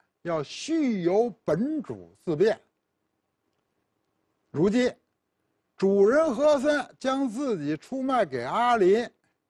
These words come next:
刚刚从和珅那里买下的土地，自然也就归阿林所有。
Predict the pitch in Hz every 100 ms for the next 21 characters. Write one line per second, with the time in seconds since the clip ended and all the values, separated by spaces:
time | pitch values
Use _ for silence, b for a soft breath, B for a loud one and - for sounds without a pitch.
0 | _ _ 226 240 233 240 240 202 220 214
1 | - 214 214 208 226 220 208 170 151 196
2 | 196 113 95 113 185 160 135 - 98 113
3 | 185 123 _ _ _ _ _ _ _ _
4 | 220 180 120 113 170 - _ 113 104 120
5 | 113 156 156 - 170 196 151 151 196 -
6 | 95